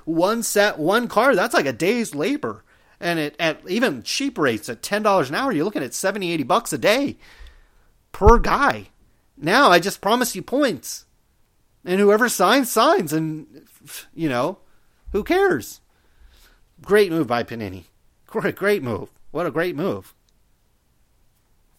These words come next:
Now you don't have to promise certain player.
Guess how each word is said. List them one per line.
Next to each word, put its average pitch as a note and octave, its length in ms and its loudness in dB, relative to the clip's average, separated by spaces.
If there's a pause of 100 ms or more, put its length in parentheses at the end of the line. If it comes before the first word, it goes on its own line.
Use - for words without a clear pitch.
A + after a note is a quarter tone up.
(1800)
Now D#3+ 240 2
you G3+ 140 2
don't E3+ 160 -2
have D3 160 0
to C#3 80 -8
promise B3 440 6
certain A#2 300 -6
player. A2+ 320 -4